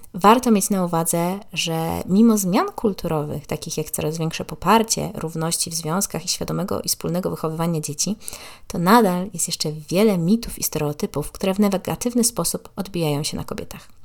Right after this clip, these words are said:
Feministki starają się edukować w tym zakresie, a także starają się wspierać kobiety poprzez edukację i normalizację trudności rodzie-, rodzicielstwa.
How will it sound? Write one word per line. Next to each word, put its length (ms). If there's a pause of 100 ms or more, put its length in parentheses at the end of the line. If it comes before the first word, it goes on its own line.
(460)
Feministki 520
starają 360
się 120
edukować 440
w 40
tym 140
zakresie, 440 (260)
a 80
także 300
starają 340
się 120
wspierać 380
kobiety 460 (360)
poprzez 320
edukację 640 (160)
i 60
normalizację 640
trudności 480
rodzie-, 280 (220)
rodzicielstwa. 800